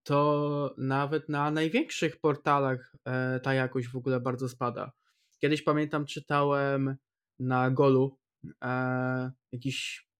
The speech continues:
artykuł, to chyba był artykuł, już nie pamiętam dokładnie, o co w nim chodziło, tak na dobrą sprawę, e, o, o jakiej był grze, jaki, na jaki był temat, ale spojrzałem na tytuł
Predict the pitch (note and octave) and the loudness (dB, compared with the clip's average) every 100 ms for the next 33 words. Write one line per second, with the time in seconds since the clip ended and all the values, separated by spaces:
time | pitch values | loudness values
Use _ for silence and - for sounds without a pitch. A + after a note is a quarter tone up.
0 | _ _ - B2 - C#3 - A#2+ C#3+ G3 | _ _ -8 -8 -2 -2 -2 -4 0 2
1 | D#3 C3+ B2 B2+ B2 B2 B2 B2 C#3+ F#3 | 4 4 2 0 -6 -2 -2 -2 0 0
2 | A3+ G#3 - D#3+ E3 D#3 F3 F#3+ F3+ - | 0 0 2 2 0 -4 -4 -4 -6 -4
3 | D#3 C#3+ B2+ B2+ C#3 C#3 C3 C3+ C3+ C#3 | -4 -2 -2 0 0 -2 -6 -6 -4 -6
4 | - C3+ A#2+ B2+ F3 A3 _ _ _ _ | -6 -4 -2 -2 -2 -4 _ _ _ _
5 | _ - B2 B2+ - D3+ - C#3 E3 F#3 | _ -2 0 0 0 0 2 0 0 0
6 | D3 D3 C#3+ C3 D3+ D#3 - C3 D3 D3 | 0 -2 -4 -2 0 0 -2 -4 -4 -4
7 | D3 C#3+ D#3 C#3 A#2+ A#2+ - C3 C#3 C#3+ | -8 -4 -2 0 0 -4 -4 -2 0 0
8 | C#3+ - _ _ _ - - B2+ F3 A3 | -2 -6 _ _ _ -6 -2 2 4 4
9 | G3+ - A#2+ A#2 A#2 C3+ | 0 -2 -4 -4 -6 -8